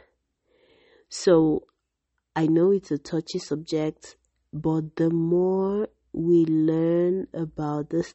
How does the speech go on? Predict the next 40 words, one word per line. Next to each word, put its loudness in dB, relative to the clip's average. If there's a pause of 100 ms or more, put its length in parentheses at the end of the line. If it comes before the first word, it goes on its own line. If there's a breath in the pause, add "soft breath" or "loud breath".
things, 0
it -4
becomes -4
more 0
visible -2
to -4
us. -8
Now 4
that 0
you've 0
listened -2
to -4
this -4
episode, -4 (540 loud breath)
if 0
your 2
husband 2
comes -2
and 0
starts -6
saying 0
things, -2 (1200)
you're 0
gonna 6
recognize -2
it. 0
You're -2
gonna -2
be -4
like, -4
"Oh, -6
that's, -8 (100)
that's -10
the -8
isolation -4
they're -4
talking -6
about. -10
Oh, -6
that's -6